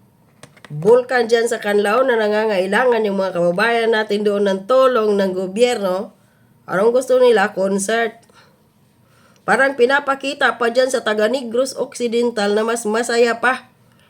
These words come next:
itong administrasyon ni Bongbong Marcos na sila doon,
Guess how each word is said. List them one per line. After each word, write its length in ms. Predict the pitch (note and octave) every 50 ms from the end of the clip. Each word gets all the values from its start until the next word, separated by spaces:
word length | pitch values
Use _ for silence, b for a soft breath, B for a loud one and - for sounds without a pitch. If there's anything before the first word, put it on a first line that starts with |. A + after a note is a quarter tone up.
| b b -
itong 400 | E3 F#3+ G3+ G3 - D4 D4+ D4
administrasyon 800 | A#3 G#3+ A3+ A3 A3 A3+ A#3 A#3 A#3 - A3 A#3+ A#3 A3+ A3 A3
ni 80 | G3+ G3
Bongbong 480 | G3 B3+ C#4 C#4 C4 B3+ C4 B3+ B3
Marcos 560 | A#3+ A#3+ A#3 A#3 A#3 - F3+ F#3 F#3 G3 G3 b b b b b b b
na 160 | - F#3 G3+
sila 320 | G3+ A3+ A#3 B3 B3+ B3+
doon, 560 | B3+ C4+ B3 G3+ G3+ G3+ G3+ G#3 A#3+ B3+ B3+